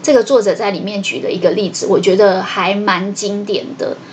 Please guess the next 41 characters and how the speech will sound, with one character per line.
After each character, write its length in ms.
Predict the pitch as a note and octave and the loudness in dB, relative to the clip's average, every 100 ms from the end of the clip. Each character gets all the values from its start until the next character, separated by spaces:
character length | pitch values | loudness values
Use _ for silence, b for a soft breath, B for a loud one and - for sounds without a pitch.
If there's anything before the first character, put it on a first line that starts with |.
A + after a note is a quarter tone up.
| B B | B B
他 120 | - C#4 | 0 2
说 140 | D4+ | 4
他 160 | C#4 C#4 | 2 2
本 220 | D4 F#3 | 0 -2
身 180 | G#3+ A3 | -4 -2
有 160 | G3 | -2
考 300 | F#3 - - | -2 -8 -8
那 120 | F#3+ | -4
个 200 | G3 F#3 | -2 0
私 240 | - - A3+ | 2 2 4
人 200 | G3 F3 | 4 2
飞 200 | G3 F#3+ | -2 -2
机 240 | F#3 F#3+ | -4 -6
的 140 | F#3 E3 - | -2 -2 -2
执 180 | - - F2+ | -6 -6 -6
照， 320 | F#2 - - - - B B B B | -2 -2 -2 -8 -20 B B B B
他 160 | C#4+ | 0
在 140 | D4 C#4+ | 2 2
反 260 | C4+ F3+ | 0 -4
复 240 | F#3+ B3+ B3 | -4 -4 -2
练 260 | C4+ G3+ | 0 -2
习 300 | G#3 - F#3 | -2 -6 -6
呢， 360 | F#3 F#3+ F#3 F#3 B B - | -4 -2 -2 -4 B B 0
就 140 | C4 | 4
是 220 | B3+ C4 | 4 4
如 180 | G#3 A#3+ | 4 2
果 340 | D4 D4 F#3 - | 4 4 2 -2
今 220 | - B3+ B3 | -10 -8 -2
天 300 | B3+ B3 B3+ | -2 -2 0
飞 180 | A#3+ A#3+ | 2 0
机 240 | A#3+ A#3+ | -4 -4
发 240 | B3 A3+ | -2 0
生 220 | A#3 A#3 A#3 | 0 -4 -2
任 220 | B3 A3 | -4 -2
何 240 | G#3+ F#3 | -2 -2
引 180 | G3 G3 | -2 -4
擎 260 | E3+ G#3 G3 | -2 -4 0
故 220 | B3 A3+ | 2 4
障 240 | A#3+ G#3 | 4 0
的 140 | F#3+ F3 | -2 -4
时 180 | F3 | -6